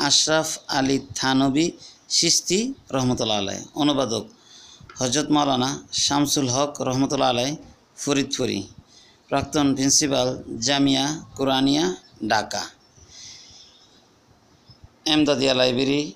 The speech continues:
চকবাজার, ঢাকা। তো আজকে যে বিষয়টা নিয়ে কথা বলবো, আজ বিষয়টা বলার আগে আমি আপনাদেরকে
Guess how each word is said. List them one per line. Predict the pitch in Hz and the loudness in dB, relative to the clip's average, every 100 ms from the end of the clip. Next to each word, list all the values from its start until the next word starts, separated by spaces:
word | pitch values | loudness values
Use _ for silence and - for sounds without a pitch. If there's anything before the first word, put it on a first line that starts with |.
| _ - | _ -4
চকবাজার, | - 131 113 120 113 95 | 0 0 0 0 0 -2
ঢাকা। | 98 90 95 87 - - - - _ _ _ _ _ _ - - - - - _ _ - - _ - - _ _ | -4 -4 -8 -10 -14 -20 -20 -20 _ _ _ _ _ _ -20 -16 -16 -18 -20 _ _ -20 -20 _ -20 -20 _ _
তো | - 139 | -2 0
আজকে | - 156 147 143 - 123 | 0 0 0 0 -4 -4
যে | 131 123 | -2 0
বিষয়টা | - 139 143 | 0 0 2
নিয়ে | 147 143 | 0 0
কথা | 131 113 135 | -2 -2 0
বলবো, | 123 98 107 135 - - - | 0 0 -2 -4 -10 -14 -12
আজ | - - 143 | -10 -8 -2
বিষয়টা | 120 139 135 139 135 - | 0 0 2 0 0 -2
বলার | 131 131 127 | 0 2 2
আগে | 120 110 | 2 0
আমি | 113 120 | 0 0
আপনাদেরকে | 110 117 117 113 113 | 0 -2 -2 -2 -2